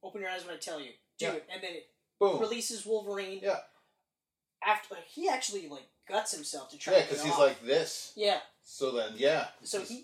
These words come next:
Speaker 1: guts himself, and at this point, like
Speaker 2: And then he has that five saber tooth on the top, which was awesome.
Speaker 1: Oh, it was so awesome. The only part, actually, this part always gets me, is the spin around on the, uh, one.
Speaker 2: Oh, yeah.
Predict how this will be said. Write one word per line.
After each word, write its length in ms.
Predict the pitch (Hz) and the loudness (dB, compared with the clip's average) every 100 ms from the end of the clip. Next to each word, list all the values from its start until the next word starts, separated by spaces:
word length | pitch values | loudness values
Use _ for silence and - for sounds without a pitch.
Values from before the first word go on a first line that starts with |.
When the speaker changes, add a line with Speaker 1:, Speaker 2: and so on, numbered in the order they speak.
| - | 2
Speaker 1:
guts 240 | 220 226 | 2 2
himself, 520 | 220 185 170 147 135 131 | -2 -4 -6 -6 -8 -10
and 100 | 160 | -10
at 180 | 156 151 | -10 -8
this 180 | 202 - | -8 -8
point, 400 | - 156 143 - _ _ _ _ _ - | -10 -10 -10 -14 _ _ _ _ _ -14
like 220 | 147 131 _ _ | -12 -14 _ _
Speaker 2:
And 80 | 123 | -8
then 60 | |
he 60 | 120 | -6
has 100 | 120 | -2
that 160 | 113 - | -4 -4
five 220 | 113 107 | -6 -6
saber 260 | - 107 101 | -8 -8 -10
tooth 200 | 107 107 | -12 -12
on 100 | 98 | -14
the 60 | 92 | -10
top, 260 | 98 101 104 | -6 -6 -8
which 120 | - | -14
was 120 | - | -14
awesome. 400 | - - - 285 | -10 -6 -6 -8
Speaker 1:
Oh, 80 | 147 | -10
it 80 | 143 | -10
was 120 | 139 | -8
so 260 | - - 143 | -8 -8 -8
awesome. 400 | 135 131 135 123 _ _ 175 | -8 -8 -10 -14 _ _ -8
The 120 | 208 | -4
only 280 | 240 233 220 | 0 0 -2
part, 400 | - 202 190 185 185 | 0 2 2 2 -4
actually, 240 | 185 165 | -6 -10
this 140 | 170 | -14
part 240 | - 151 139 | -10 -10 -10
always 200 | 143 131 | -14 -14
gets 220 | 143 135 | -12 -12
me, 60 | 135 | -12
is 140 | 127 - | -14 -12
the 60 | |
spin 340 | - - 185 180 | -8 -8 -8 -6
around 400 | 190 202 208 - - _ | -2 -2 -2 -8 -18 _
on 180 | 170 160 | -12 -10
the, 260 | 160 151 | -8 -8
uh, 80 | 143 | -8
one. 200 | 156 165 165 | -8 0 4
Speaker 2:
Oh, 180 | 165 | 8
yeah. 360 | 143 143 147 | 8 10 8